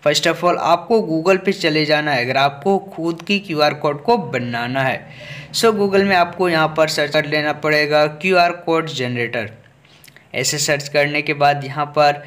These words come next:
पहला जो वेबसाइट आएगा, उसी वेबसाइट पर आपको simply आ जाएंगे। वेबसाइट का कुछ इस तरह इंटरफेस है, ये काफ़ी कूल यहाँ है। simply यहाँ पर देख सकते हैं यूआरएल, यहाँ पर टैग्स, यहाँ पर जनरल, यहाँ पे फ़ोन नंबर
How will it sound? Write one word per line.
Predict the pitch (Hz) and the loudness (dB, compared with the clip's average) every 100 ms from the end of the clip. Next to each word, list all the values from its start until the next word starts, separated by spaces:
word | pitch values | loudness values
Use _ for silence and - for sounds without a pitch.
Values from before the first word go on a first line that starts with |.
| - _ | -20 _
पहला | - 135 165 165 180 | -12 -6 -4 0 0
जो | 180 170 | 0 -4
वेबसाइट | 147 139 - 147 147 | -4 -2 0 2 2
आएगा, | 139 139 143 139 - | 2 2 0 -4 -6
उसी | 165 - 190 | -8 -4 -4
वेबसाइट | 156 156 151 147 | -4 0 0 0
पर | 165 | 0
आपको | 139 147 165 | 0 -2 -6
simply | 165 143 139 135 | -6 -6 -4 0
आ | 120 | 0
जाएंगे। | 113 117 107 | -2 -6 -8
वेबसाइट | 104 143 - 214 214 | -8 -6 0 0 -2
का | 220 | -6
कुछ | 214 214 196 | -10 -8 -6
इस | 175 | -6
तरह | 180 | -2
इंटरफेस | 175 170 165 160 165 160 160 | -2 -2 -4 -2 -4 -2 -4
है, | 165 - - - - | -6 -8 -20 -10 -4
ये | 208 | -2
काफ़ी | 208 175 180 202 196 | 2 2 2 -2 -2
कूल | 196 156 151 143 | -4 -8 -6 -6
यहाँ | 135 117 | -6 -6
है। | 107 - - - - | -10 -14 -20 -20 -8
simply | - 180 185 | -4 -2 0
यहाँ | 180 170 170 | 2 2 2
पर | 170 | 0
देख | 165 165 | -2 -4
सकते | 165 156 165 | -8 -4 0
हैं | 165 | 0
यूआरएल, | 156 147 143 147 156 | 0 2 4 4 2
यहाँ | 151 147 147 | 0 -2 0
पर | 147 | 0
टैग्स, | 143 147 151 156 156 160 | -2 0 0 0 -2 -4
यहाँ | 156 | -2
पर | 151 165 143 | 0 -2 -2
जनरल, | 135 139 143 151 156 | -2 -2 0 0 2
यहाँ | 151 143 143 | 0 -2 -2
पे | 147 156 | -2 -4
फ़ोन | 156 139 139 | -2 -2 -2
नंबर | 143 151 156 147 | -2 0 4 2